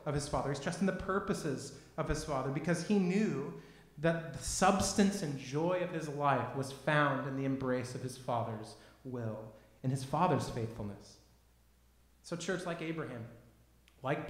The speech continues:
Paul, and, and more importantly, as both of these men point us to Christ, may we be a people in real life that face the facts, that see the world as it is,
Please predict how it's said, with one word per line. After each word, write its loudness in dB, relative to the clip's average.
Paul, 4
and, -2
and -2
more 0
importantly, 2
as -6
both 2
of -2
these 2
men 2
point -2
us -6
to -10
Christ, -4
may 6
we 4
be 4
a 4
people 0
in -8
real -2
life -6
that -6
face 2
the -2
facts, -2
that -4
see -2
the 4
world 6
as 0
it 4
is, 2